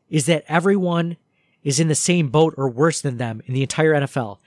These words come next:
because the bring-, Bills are bringing back every facet from their front office and coaching staff from last year. Not one of their coaches besides, besides their defensive line coach left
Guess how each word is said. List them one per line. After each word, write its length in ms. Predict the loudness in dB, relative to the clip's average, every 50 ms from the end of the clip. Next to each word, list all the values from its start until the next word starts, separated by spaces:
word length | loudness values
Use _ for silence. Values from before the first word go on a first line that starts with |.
| _ _ -20 -14 _
because 240 | -4 -2 0 0 0
the 60 | -2
bring-, 260 | -2 0 0 0 0 0 0
Bills 220 | 0 0 0 0
are 40 | -2
bringing 220 | -2 -2 0 0
back 220 | 0 -2 0 0 0
every 180 | 0 0 -2
facet 560 | -2 0 2 2 2 2 0 -2 -4 -4 -4 -6 _ _ _ _ _
from 240 | _ -2 -2 0 2
their 220 | 0 0 0 0 -2
front 260 | 0 0 2 2 2
office 400 | 2 0 0 0 -2 -2 -2 -4
and 100 | -4 -2
coaching 320 | 0 0 0 0 -2 -6
staff 280 | -6 -4 -4 -4 -4 -4
from 140 | -6 -4 -4
last 300 | -2 -2 -4 -4 -4 -2
year. 220 | -2 -2 -2 -4 -10 -20 -20 -20 -20 _ -4
Not 280 | 0 0 0 0 0
one 200 | 0 0 2 2
of 100 | 2 2
their 120 | 2 2 0
coaches 400 | 2 0 0 0 0 -2 -4 -4
besides, 540 | -4 -4 0 2 2 4 4 2 0 -2 -6
besides 440 | -10 -8 -4 0 2 2 2 2
their 80 | 0 -4
defensive 360 | -4 -2 -2 -2 -2 -2 -4
line 200 | -2 -2 -2 -2
coach 420 | -2 -4 -6 -6 -8 -10 -14 -20 -20 _ _ _ _ _ _ _ _
left 520 | -6 0 2 4 4 4 2 -2 -8 -20